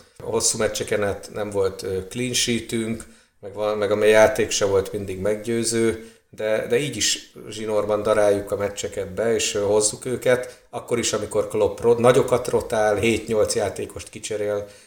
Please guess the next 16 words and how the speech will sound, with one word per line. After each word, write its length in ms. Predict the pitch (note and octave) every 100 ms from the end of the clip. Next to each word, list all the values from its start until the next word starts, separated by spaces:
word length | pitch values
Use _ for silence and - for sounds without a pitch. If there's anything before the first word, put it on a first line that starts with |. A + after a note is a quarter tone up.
| _
meccsről 360 | A2+ G#2 - G2
meccsre, 260 | A2 A#2
akkor 300 | B2 C#3+ C3
is 80 | A2
behúzzuk 480 | G#2+ G2+ A2 G#2+ G#2
a 60 | G2
meccseket, 500 | F#2+ - G#2+ A2+ -
szóval, 520 | A2+ G#2+ G#2+ G#2+ - - -
szóval 280 | - A2
a 40 | A2
pihentetés 720 | C#3+ A#2+ G#2 G2+ - A2 -
sem 260 | A#2 G#2+ A2
garancia 600 | A2 G#2+ G#2 G#2 A2+ G#2+
idén 360 | G#2 G#2 G2+ G#2
arra, 340 | G2+ G2 G2+
hogy, 320 | G2+ G2+ -